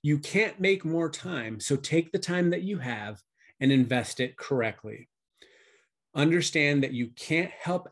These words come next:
everyone, but you can help someone. And when you help the right one, you can multiply all the things that you're doing. So when you see somebody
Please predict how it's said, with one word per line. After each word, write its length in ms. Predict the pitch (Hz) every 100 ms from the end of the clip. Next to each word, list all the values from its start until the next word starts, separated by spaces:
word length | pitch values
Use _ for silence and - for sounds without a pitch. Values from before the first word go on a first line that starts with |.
| -
everyone, 800 | 190 160 143 113 107 101 107 - _ _ _ _ - _
but 140 | 139 139
you 140 | 127
can 400 | 123 - 156 175
help 260 | 147 165 156
someone. 600 | - 175 151 110 110 -
And 160 | 131 139
when 120 | 139
you 100 | 147
help 300 | - 175 175
the 100 | 151
right 380 | 143 208 247 -
one, 400 | 135 113 117 120 _ _
you 160 | 160 160
can 220 | 156 143
multiply 1200 | 135 139 147 208 220 - - - 120 104 101 101 - _ _ _ _ _ _ _ _
all 240 | 151 156 147
the 120 | 147
things 340 | 147 135 123
that 120 | 123 120
you're 180 | 117
doing. 420 | 107 110 107 - -
So 320 | - - 143 127
when 240 | 139 135
you 160 | 160 156
see 420 | - - 247 254
somebody 720 | - 170 135 120 98 104 147